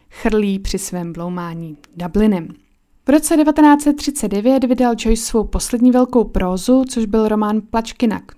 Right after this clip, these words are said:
Finneganem, a celkem na něm pracoval sedmnáct let.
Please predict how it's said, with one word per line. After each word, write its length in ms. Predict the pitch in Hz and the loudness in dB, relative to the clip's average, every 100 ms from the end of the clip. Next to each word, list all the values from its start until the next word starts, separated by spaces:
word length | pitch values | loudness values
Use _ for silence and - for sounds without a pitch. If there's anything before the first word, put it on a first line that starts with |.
| - | -20
Finneganem, 680 | - 196 202 208 240 269 302 - - _ _ _ _ - | -6 -4 -2 0 0 2 2 0 -14 _ _ _ _ -8
a 200 | 208 202 _ - | -6 -6 _ -6
celkem 480 | - 269 262 208 208 | 0 0 0 -4 -2
na 80 | 202 | -2
něm 160 | 202 | -4
pracoval 460 | 202 196 - 190 190 | -4 -8 -6 -6 -6
sedmnáct 720 | - 185 185 175 170 - - | -6 -6 -6 -8 -10 -12 -8
let. 320 | 180 190 190 | -6 -6 -8